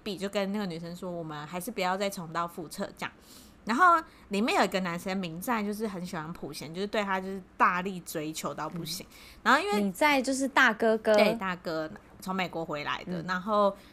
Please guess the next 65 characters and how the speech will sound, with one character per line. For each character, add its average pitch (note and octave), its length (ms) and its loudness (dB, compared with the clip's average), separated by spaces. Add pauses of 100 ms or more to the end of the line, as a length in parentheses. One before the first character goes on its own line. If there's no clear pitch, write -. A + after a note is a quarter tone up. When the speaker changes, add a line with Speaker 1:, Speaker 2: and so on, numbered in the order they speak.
(220)
Speaker 1:
其 D4 160 -2
实， G4 220 0 (140)
Speaker 2:
嗯。 F3 440 0
Speaker 1:
嗯， F3 100 -10 (480)
浩 F4+ 240 10
明 F3+ 320 -2
比 E3 80 -8
较 G#3 340 2
可 G3 220 -6
惜 D3+ 220 -10
是 G3+ 160 -8
因 G3+ 80 -2
为 G#3+ 100 -2
他 G3+ 140 -2
就 G3 160 0
是 G3+ 100 -4
社 G3 280 -4
畜， - 260 -12 (160)
他 A3 80 -8
就 G#3+ 100 -4
是 G#3 120 -4
要 G3+ 80 2
上 E3 320 -6
班， - 120 -6 (380)
所 F#4 100 4
以 G#4+ 60 8
他 A4+ 60 4
没 D#4 100 4
办 D#4 180 6
法 D#4+ 80 2
像 E4+ 160 4 (140)
明 F#3 180 2
在 C4+ 180 6
一 A#3+ 40 4
样 B3+ 100 2
每 G#3+ 160 0
天 G3+ 200 -2
很 E3 180 -4
闲， - 220 -14
Speaker 2:
嗯。 - 160 -20 (200)
Speaker 1:
就 B3 140 -2
是 C#4 80 0
每 F3+ 160 0
天 G3+ 200 -4
在 G#3+ 140 0
那 A3 120 0
边 G3+ 220 -2
追 E3+ 260 -2
那 F3+ 100 -6
个 E3+ 80 -6
女 D3 180 -14
生。 - 200 -16 (440)
所 D4+ 180 6
以 E4+ 100 0
其 F#3+ 180 -4
实 F#3+ 240 0
Speaker 2:
所 E4+ 180 6
以 F#4 100 6
明 A3 280 4
在 C#4+ 240 6
是 B3+ 520 4 (140)
富 A#3 140 4
二 F#3+ 160 6
代？ E3+ 220 -6 (240)
Speaker 1:
呃， F3 520 -4